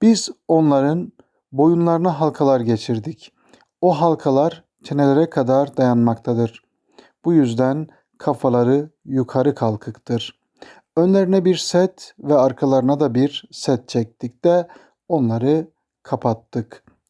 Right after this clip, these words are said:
Artık göremezler. Onları uyarsan da uyarmasan da onlar için birdir,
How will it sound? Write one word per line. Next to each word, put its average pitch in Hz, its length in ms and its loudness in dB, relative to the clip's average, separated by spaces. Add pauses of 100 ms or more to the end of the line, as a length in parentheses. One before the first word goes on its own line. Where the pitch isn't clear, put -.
(160)
Artık 131 640 -4 (120)
göremezler. 113 920 0
Onları 208 300 2
uyarsan 208 540 2
da 165 80 2
uyarmasan 160 720 2
da 160 180 0
onlar 135 300 0
için 139 300 -4
birdir, 135 640 0